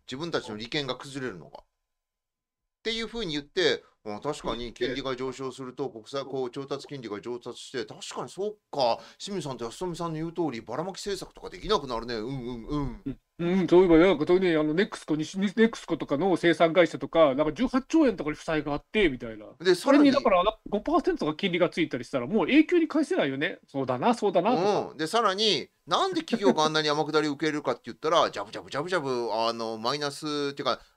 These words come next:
Speaker 1: あの、安い金利でお金を調達できるから、まあ、とりあえずこれぐらい手数料かと思ってできるんだ。うん、うん。こう、これがもし、状態、市場金利が三パー、四パーとかになったら、「あ、天下りもそんなに受け入れられないよ」っていうふうに回る人がいたら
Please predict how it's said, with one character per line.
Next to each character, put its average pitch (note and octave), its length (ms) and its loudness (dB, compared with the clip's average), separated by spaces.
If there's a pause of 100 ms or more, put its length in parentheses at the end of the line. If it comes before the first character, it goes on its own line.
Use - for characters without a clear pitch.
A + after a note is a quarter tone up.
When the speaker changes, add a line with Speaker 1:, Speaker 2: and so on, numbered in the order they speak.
Speaker 1:
あ - 80 -4
の、 A#2+ 80 -4
安 A2 280 -4
い C#3 60 -8
金 D3+ 220 -12
利 D#3 80 -12
で D#3+ 40 -4
お C#3 120 0
金 G#3+ 180 -6
を F#3 80 -6
調 A3+ 160 -8
達 - 240 -10
で A#3 140 -8
き F4 100 -2
る F4+ 100 2
か C#3+ 140 2
ら、 F2 220 -2 (220)
ま A#2+ 140 -4
あ、 - 40 -6
と - 120 -18
り E2+ 140 -12
あ G#2 60 -2
え D#3+ 40 -2
ず - 100 -12
こ G#2 100 -6
れ G#2 80 -6
ぐ C3+ 80 -6
ら F#3 60 2
い F3+ 60 -4
手 B2 100 -4
数 G#3+ 200 -8
料 A3+ 160 0
か G#2+ 140 0
と A2+ 80 -12
思 C#3 80 -12
っ - 20 -12
て C3+ 80 -8
で A2 140 -8
き D#3+ 120 -10
る C#3 100 -8
ん A#2 40 -12
だ。 G2+ 140 -2
う G#2+ 100 -8
ん、 G#2 280 -10
う - 20 -16
ん。 F2 60 -18
こ G2 200 -14
う、 - 20 -
こ G2 100 -12
れ A#2 60 -8
が A#3 120 -8
も C4+ 120 -10
し、 F#3+ 300 -10
状 F3 180 -6
態、 F3 200 2
市 F3 140 -10
場 F#3 180 -2
金 F#3 160 -12
利 F3+ 60 -8
が D#3 100 -2
三 D#3+ 180 -4
パ F#3 120 0
ー、 E3+ 40 2
四 D#3+ 160 -6
パ F3 120 0
ー - 20 0
と D#3+ 80 -10
か C#3+ 100 -2
に C3 80 -8
な C3 80 -6
っ - 40 -20
た B2+ 100 -2
ら、 G2+ 80 -4 (240)
「あ、 G#2+ 80 -4
天 G2+ 180 -10
下 - 160 -16
り F#2+ 80 -16
も A#2 140 -16
そ A2 100 -16
ん C3 60 -10
な E3+ 100 -4
に F3+ 60 -4
受 F3+ 80 -8
け G#3+ 80 -4
入 A3+ 60 0
れ A#3 80 0
ら A#3 40 2
れ B3 80 -6
な C4 140 -2
い - 20 -2
よ」 C3 640 4
っ - 20 -20 (1600)
て D#3 100 -12
い G3 80 -10
う F#3+ 40 -12
ふ E3+ 100 -18
う F#3 100 -10
に F2 340 -14 (180)
回 B2+ 220 -2
る C#3 60 -8
人 C3 180 -8
が E2+ 100 -6
い D#2 60 -10
た D2+ 140 -10
ら C2 240 -12